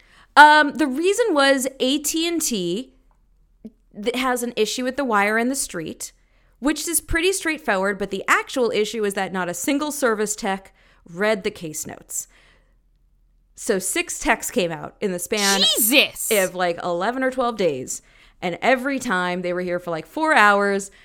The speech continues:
Speaker 1: and they didn't fix what they needed to because they had to every single time relearn the issue and then say, "Well, I can't fix this. I'll have to send someone else out." And I was like,
Speaker 2: Oh
Speaker 1: "Cool."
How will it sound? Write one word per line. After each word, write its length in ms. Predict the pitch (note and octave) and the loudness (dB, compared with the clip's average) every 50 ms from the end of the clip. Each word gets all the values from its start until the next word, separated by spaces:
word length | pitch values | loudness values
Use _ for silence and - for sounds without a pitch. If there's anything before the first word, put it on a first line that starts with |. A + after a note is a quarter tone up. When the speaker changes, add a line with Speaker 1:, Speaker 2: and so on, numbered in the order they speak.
| - _ _ - | -20 _ _ -8
Speaker 1:
and 300 | F#3 F#3 E3+ E3 E3 D#3+ | -6 -4 -4 -4 -6 -6
they 100 | D#3+ E3+ | -4 0
didn't 300 | G3+ A#3+ B3 A#3+ - - | 2 2 2 0 -2 -4
fix 260 | - A3+ G#3 G#3+ - | -4 -4 -2 -4 -6
what 80 | G3+ F#3+ | -6 -4
they 140 | G#3 G3+ | -2 0
needed 320 | F#3 F3+ F3+ F3 F3 F3 - | 0 0 0 -2 -2 -4 -4
to 200 | - F3 E3+ E3+ | -4 -4 -4 -4
because 300 | D#3+ E3+ D#3+ G3 E3+ D#3+ | -6 -6 -8 -8 -8 -6
they 140 | - D#3+ D#3+ | -6 -8 -6
had 260 | E3 G3+ G3 G3 F#3+ G3 | -2 0 0 0 0 -2
to 160 | G3 - - | -4 0 0
every 260 | B3 C4 A#3+ C4+ C4+ | 0 0 0 -2 -4
single 280 | B3+ - B3 A#3+ A#3+ A#3 | -2 -2 -2 0 0 -2
time 480 | - A#3+ G#3 F#3+ F#3+ F#3 F#3+ F#3+ F3 | 0 0 0 0 0 -2 -6 -6 -6
relearn 540 | F#3 A3 A3+ A3+ G#3 G3 G3+ F#3+ F#3+ F#3+ F#3+ | -4 -2 0 0 0 0 -2 -2 -2 -2 -2
the 180 | F#3+ G3 - - | -2 -2 0 2
issue 440 | A3 A3 - - F#3+ F3+ F3 F3 | 0 2 0 0 -2 -2 -2 -2
and 160 | - F3+ G3 G3 | -2 -2 -4 -4
then 140 | F#3+ F#3+ | -4 -6
say, 180 | F#3 - G3+ F#3 | -6 -4 -4 -2
"Well, 180 | F3+ F3+ E3+ - | -2 0 0 2
I 180 | - G#3 A3 A#3 | 2 2 2 0
can't 300 | A3 - A3+ G#3 - - | -2 -4 -4 -4 -4 -6
fix 260 | - A3 A3+ - - | -8 -8 -8 -8 -8
this. 220 | - F#3+ F3 E3+ - | -6 -6 -6 -4 -2
I'll 140 | D#3 F#3 | -2 -2
have 160 | F#3+ F#3 F3+ - | 0 -2 -2 -4
to 60 | F#3+ | -6
send 280 | F#3 - F#3+ F3+ F3+ F3 | -6 -4 -4 -4 -4 -4
someone 240 | G3 F3+ F3+ F3+ G#3+ | -4 -4 -2 0 0
else 260 | B3+ C#4+ D4 - - | 0 0 0 2 2
out." 240 | E3+ D#3+ D#3 D#3 - | 2 2 2 0 -4
And 80 | D#3+ D#3+ | -8 -8
I 100 | D#3+ D#3+ | -8 -8
was 140 | E3 D#3+ | -10 -10
like, 220 | - - - - - | -10 -12 -12 -8 -2
Speaker 2:
Oh 300 | D4 E4 F4+ G4 A4 | 2 4 6 8 8
Speaker 1:
"Cool." 20 | A4 | 8